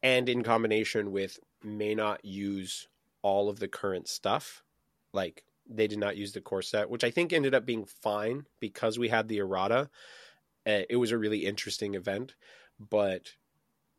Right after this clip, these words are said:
I also just didn't like how much I had to mentally check out of thinking about the core set stuff, and that, that it kind of annoys me just as a content creator. And so there is, there is a high probability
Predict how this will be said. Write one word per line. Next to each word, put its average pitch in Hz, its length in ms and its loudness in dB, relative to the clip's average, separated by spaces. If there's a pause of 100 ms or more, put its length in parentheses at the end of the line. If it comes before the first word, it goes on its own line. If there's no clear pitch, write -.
(160)
I 123 160 6
also 131 260 4
just 117 180 -2
didn't 113 260 0
like 101 240 0
how - 200 0
much 107 280 2
I 110 140 4
had 113 120 2
to 113 80 4
mentally 104 500 -4
check - 460 0
out 104 320 0 (300)
of 107 160 -2
thinking 104 480 -4
about 98 260 0
the - 80 -14
core 98 240 -6
set - 260 -2
stuff, - 560 -4 (440)
and 117 180 0
that, 107 380 2 (220)
that 110 200 4
it 107 60 0
kind 120 160 2
of 110 80 0
annoys 98 340 -2
me 101 100 -4
just 101 200 -4
as 98 160 -2
a 92 40 -4
content 104 460 -6
creator. 127 540 0 (420)
And 101 160 -6
so 92 460 0 (680)
there 120 300 4
is, 127 320 -2 (160)
there 127 220 2
is 127 100 2
a 123 80 2
high 143 220 10
probability 131 840 4